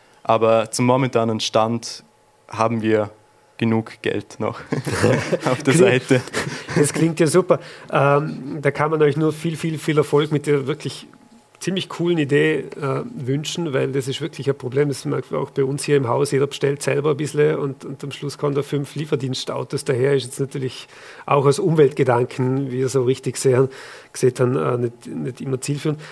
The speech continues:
Speaker 2: Also an alle, die Interesse haben und sagen, doch, ähm, das klingt doch eigentlich mit geschlossenen in den Schulen und sowas ein bisschen wie die, die Mark Zuckerberg-Story, wo Facebook am Anfang nur für die Universitäten waren und sagt,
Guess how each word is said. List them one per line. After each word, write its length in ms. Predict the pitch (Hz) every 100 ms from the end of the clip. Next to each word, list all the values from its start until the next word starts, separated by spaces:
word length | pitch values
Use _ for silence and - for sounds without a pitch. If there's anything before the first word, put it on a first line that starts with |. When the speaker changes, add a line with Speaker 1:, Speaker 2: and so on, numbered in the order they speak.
| -
Speaker 2:
Also 220 | 135 151
an 80 | 143
alle, 280 | 170 131 156
die 120 | 156
Interesse 580 | 147 151 131 147 - 147
haben 340 | 127 147 151
und 220 | 165 147 -
sagen, 260 | 143 135
doch, 300 | 135 147 - - - -
ähm, 240 | - 135 135
das 180 | 143 -
klingt 340 | 156 175 -
doch 100 | 156
eigentlich 560 | - 127 139 165 143 131
mit 160 | 147 143
geschlossenen 1080 | 135 - 127 151 143 135 139 160 - - -
in 160 | 156
den 120 | 139
Schulen 300 | 131 143 160
und 120 | 156 143
sowas 220 | 139 135
ein 80 | 131
bisschen 280 | 143 139
wie 80 | 139
die, 180 | 135 135
die 160 | 131 123
Mark 220 | 120 -
Zuckerberg-Story, 840 | 156 - 127 120 - - 131 139
wo 80 | 127
Facebook 380 | - 127 - 123
am 100 | 120
Anfang 300 | 131 123 131
nur 140 | 190
für 80 | 135
die 80 | 127
Universitäten 680 | 120 120 107 127 147 151
waren 160 | 143 147
und 100 | 139
sagt, 140 | 135